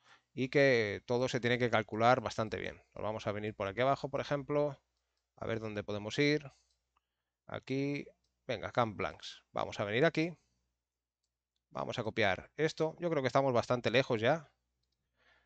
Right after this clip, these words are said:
Vamos a reemplazar esto,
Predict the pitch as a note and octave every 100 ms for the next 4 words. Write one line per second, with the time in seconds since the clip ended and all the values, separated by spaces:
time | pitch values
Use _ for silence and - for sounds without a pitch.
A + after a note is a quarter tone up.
0 | _ _ - A#2+ A#2 G#2+ C3 C3+ - D#3+
1 | A#2 G#2+ G2+ G2+ A2 F#2+ - - D3 C#3
2 | D#3+ D#3 D3+